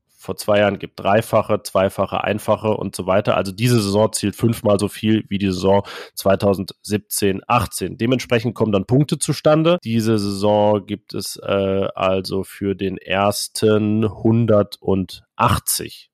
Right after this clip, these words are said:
Punkte, sechsunddreißig für die Saison siebzehn achtzehn. Das ist immer der F C Bayern, der also da die Maximalpunktzahl hat. Ähm, sprich, man kommt drauf, ein Platz mehr oder weniger in dieser Bundesliga-Saison macht fünf Punkte aus.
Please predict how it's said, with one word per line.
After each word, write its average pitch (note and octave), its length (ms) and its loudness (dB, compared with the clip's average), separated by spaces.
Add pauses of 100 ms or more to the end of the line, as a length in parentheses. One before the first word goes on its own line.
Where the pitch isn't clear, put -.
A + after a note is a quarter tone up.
(120)
Punkte, G2+ 520 0 (400)
sechsunddreißig F#3+ 800 0
für F#2+ 400 0 (220)
die G2 100 -2
Saison F#2 320 0
siebzehn - 320 -6
achtzehn. A2+ 520 0
Das - 420 -8
ist - 80 -10
immer G2 180 2
der F#2+ 140 2
F - 100 -6
C - 120 -6
Bayern, G2 340 2
der F2+ 120 0
also F2+ 160 -4
da F#2 280 -4
die - 140 -2
Maximalpunktzahl A2+ 1400 -2
hat. D3 320 0
Ähm, B2+ 520 0
sprich, D#3+ 500 -2
man B2 140 2
kommt C3 300 -2
drauf, C3 420 2
ein C3+ 260 0
Platz B2 340 -2
mehr A#2+ 200 2
oder A2 220 0
weniger A#2 420 0
in G2+ 200 -6
dieser C#3+ 340 2
Bundesliga-Saison C3+ 880 0
macht A2+ 260 -2
fünf - 380 -2
Punkte - 340 0
aus. A#2+ 420 0